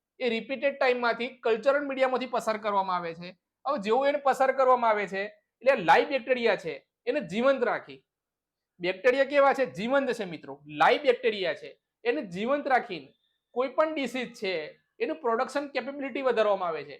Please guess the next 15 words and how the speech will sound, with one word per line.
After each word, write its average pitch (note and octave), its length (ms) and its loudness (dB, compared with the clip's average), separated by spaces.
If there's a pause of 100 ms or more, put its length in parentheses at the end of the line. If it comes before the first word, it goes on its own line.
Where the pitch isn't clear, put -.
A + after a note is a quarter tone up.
(360)
એટલે C4 120 -4
જીવંત A3 420 -4
બેક્ટેરિયા A#3+ 600 0
શરીર A#3 340 0
ઉપર C#4 180 6 (1900)
નુકસાન A#3 440 2
ન C#4+ 160 2
કરે G3 580 0
તેવી C#4 280 0
રીતે A#3 540 0
એના B3 260 0
અંદર C#4 240 4
એક C#4 80 0
પ્રકારનું C#4 400 -2
કેમિકલ B3 580 0